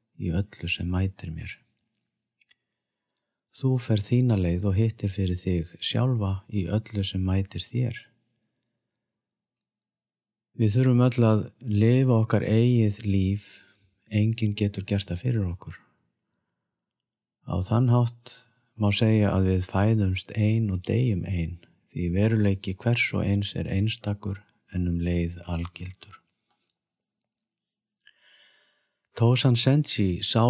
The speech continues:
sína eigin spegilmynd í vatninu þegar hann var að vaða ána. Það var hans uppljómun og vöknun.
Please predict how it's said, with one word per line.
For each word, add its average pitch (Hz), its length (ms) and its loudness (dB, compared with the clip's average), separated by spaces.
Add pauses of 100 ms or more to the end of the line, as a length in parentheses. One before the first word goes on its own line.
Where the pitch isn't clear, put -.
sína 123 480 2
eigin 113 400 2
spegilmynd 101 880 2
í 92 80 -2
vatninu 101 480 -2
þegar 90 240 0
hann 90 160 0
var 87 160 0
að 87 160 -2
vaða 101 400 0
ána. 95 360 0 (2250)
Það 120 240 4
var 107 160 4
hans 117 280 2 (200)
uppljómun 90 640 -2 (400)
og 82 140 -6
vöknun. - 480 -4